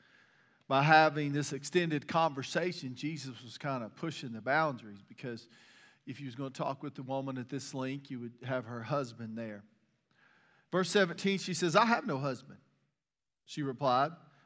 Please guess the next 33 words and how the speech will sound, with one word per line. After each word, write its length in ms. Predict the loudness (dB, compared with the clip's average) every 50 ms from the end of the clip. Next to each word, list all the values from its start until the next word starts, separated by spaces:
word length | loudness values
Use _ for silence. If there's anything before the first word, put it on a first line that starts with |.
| _
And 80 | -8 -2
Jesus 360 | 2 2 2 2 2 0 2
said 220 | 2 2 2 4 4
to 80 | 4
her, 320 | 4 4 2 2 0 -4 -10 -20 -20 _ -4
"You 140 | 2 2
are 100 | 2 4
right 400 | 4 4 6 6 6 6 4 0 -4 -10 -20 _ -6
when 140 | -4 -4 -4
you 100 | -4 -2
say 200 | 0 0 2 2
you 140 | 2 2
have 220 | 2 0 0 0 -4
no 80 | -8
husband. 400 | -6 -2 -2 -2 -2 -4 -12 -20 -20 _ _ _ _ _ _ -8
The 80 | -6 2
fact 400 | 8 10 10 10 10 8 4 2
is, 260 | 2 2 2 0 -2
you 140 | -2 0 2
had 380 | 4 6 6 6 6 4 2 -2
had 540 | -2 2 4 6 6 8 6 6 4 2 4
five 320 | 6 6 6 6 4 0 0
husbands, 640 | -2 -2 -4 -4 -4 -10 -14 -16 -16 -16 -16 -20 _ -20 -20 -14 -6 -2
and 140 | 0 0
the 60 | 0 2
man 460 | 2 4 4 6 6 4 4 2 0
you 220 | -2 -2 0 0
now 380 | 2 4 6 6 6 6 6 4
have 420 | 4 4 4 4 4 4 2 2
is 240 | 0 -2 -2 -2 0
not 300 | 2 4 4 4 4 0
your 160 | -2 -4 -4
husband. 480 | -2 0 -2 -2 -2 -4 -8 -16 -16